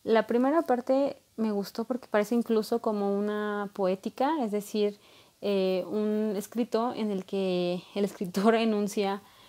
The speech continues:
eh, los recursos que él va a utilizar o que él le gusta utilizar y dice que no, no puede hablar de una realidad como la de la nordestina, que es una realidad baja, digámoslo,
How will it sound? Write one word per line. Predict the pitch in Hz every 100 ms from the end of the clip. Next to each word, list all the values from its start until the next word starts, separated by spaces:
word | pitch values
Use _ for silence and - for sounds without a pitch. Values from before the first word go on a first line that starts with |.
| - _
eh, | 196 190 175 175 170
los | 190
recursos | 185 190 208 214 202
que | 185
él | 185
va |
a | 196
utilizar | 190 180 175 190 214
o | 202
que | 185
él | 190
le | 190
gusta | 185 175 190
utilizar | 190 180 180 214 240 311 - - _ _
y | 240 269
dice | 262 247 254
que | 254 220 214 220
no, | 202 220 214 - - _ _ -
no | 233
puede | - - 247 254
hablar | 247 233 214 208 214 262 - _ _ _ -
de | 220
una | 220 220
realidad | 208 185 185 190
como | - 208 190
la | 170
de |
la | 175 170
nordestina, | 180 175 180 175 - 214 226
que | 240
es | 196
una | 208 208
realidad | 185 175 180 180
baja, | 180 185 185 208
digámoslo, | 196 185 190 180 175 190